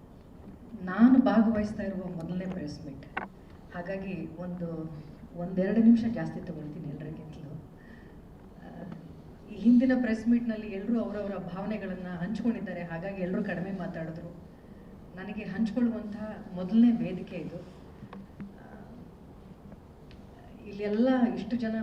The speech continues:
ಮಾತಾಡಿದ್ರಲ್ಲ, ಬಹುಶಃ ಇವರೆಲ್ಲರೂ ಉಸಿರಾಡ್ತಿರೋದೇ ಸಿನಿಮಾ. ಸಿನಿಮಾನ ಪ್ರೀತಿಸುವಂತ ಎಲ್ಲರೂ ಒಂದೇ ವೇದಿಕೆ ಮೇಲೆ ಕೂತಿದ್ದೀವಿ. ಇಂಥ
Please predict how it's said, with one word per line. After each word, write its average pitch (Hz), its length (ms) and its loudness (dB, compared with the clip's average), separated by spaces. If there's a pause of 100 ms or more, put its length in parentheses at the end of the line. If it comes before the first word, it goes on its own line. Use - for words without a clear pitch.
ಮಾತಾಡಿದ್ರಲ್ಲ, 175 560 -6
ಬಹುಶಃ 175 680 -4 (840)
ಇವರೆಲ್ಲರೂ 214 720 2
ಉಸಿರಾಡ್ತಿರೋದೇ 190 720 -4
ಸಿನಿಮಾ. 131 480 -8 (1400)
ಸಿನಿಮಾನ 254 400 4 (140)
ಪ್ರೀತಿಸುವಂತ 233 680 6 (300)
ಎಲ್ಲರೂ 220 840 0
ಒಂದೇ 196 360 -2
ವೇದಿಕೆ 180 360 -2
ಮೇಲೆ 170 160 -4
ಕೂತಿದ್ದೀವಿ. 156 580 -10 (960)
ಇಂಥ 254 240 2